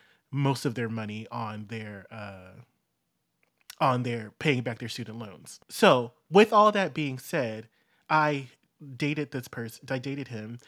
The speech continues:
and I was like, "You know, it's gonna be fine because, like, I make decent money. I'll take care of us. Like, I, on dates, I'm not gonna expect you to, like,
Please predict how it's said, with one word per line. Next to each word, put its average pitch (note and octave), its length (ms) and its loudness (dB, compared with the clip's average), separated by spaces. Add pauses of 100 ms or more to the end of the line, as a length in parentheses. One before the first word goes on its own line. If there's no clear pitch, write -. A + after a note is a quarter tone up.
(260)
and A#2 560 0
I B2 100 -2
was C3 140 -2
like, C#3+ 160 -4
"You F#3 100 0
know, F#3+ 140 0
it's F3+ 140 -6
gonna F3+ 100 -6
be E3+ 120 -8
fine C#3 380 0
because, B2+ 360 -6
like, B2 220 -8
I D3 200 -4
make C#3+ 260 -10 (200)
decent C3 340 -8
money. A2 380 -12 (260)
I'll C#3 160 0
take C3+ 220 -8
care A#2 160 -10
of G#2+ 100 -14
us. A2 400 -14
Like, G#2+ 380 -14 (160)
I, - 180 -12
on C#3 280 -2
dates, B2+ 400 -2
I'm C3 200 0
not B2+ 160 -2
gonna B2+ 140 -6
expect A#2+ 480 -12
you A2+ 600 -6
to, C3 120 -8
like, A2 380 -8